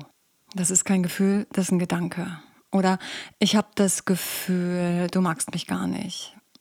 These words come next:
Ist auch kein Gefühl, ist ein Gedanke. Oder, ähm,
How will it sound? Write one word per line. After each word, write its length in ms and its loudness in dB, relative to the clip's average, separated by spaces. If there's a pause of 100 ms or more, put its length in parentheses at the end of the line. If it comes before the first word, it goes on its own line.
Ist 180 -6
auch 200 0
kein 240 0
Gefühl, 420 -2
ist 160 -4
ein 60 -2
Gedanke. 540 -6 (580)
Oder, 920 2
ähm, 680 -4